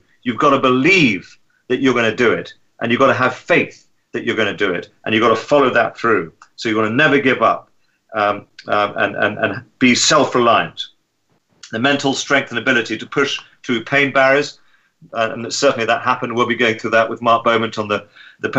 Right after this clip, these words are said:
penny farthing record, as we did last, last, um, last week. A very, very painful experience. Uh, controlled aggression,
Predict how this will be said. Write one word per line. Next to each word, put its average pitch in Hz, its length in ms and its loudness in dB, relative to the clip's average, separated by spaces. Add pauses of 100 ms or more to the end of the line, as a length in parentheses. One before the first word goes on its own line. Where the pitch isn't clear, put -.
(220)
penny 123 180 0
farthing 110 300 2
record, 113 420 0
as 104 160 -2
we 104 60 -6
did 104 160 0
last, 104 420 0
last, 110 460 0
um, 104 280 -2 (600)
last 104 300 2
week. 117 200 4
A 90 60 -6
very, 117 200 2
very 107 160 2
painful 113 280 0
experience. 117 520 -2 (420)
Uh, 110 220 4 (100)
controlled 147 440 2
aggression, 139 640 0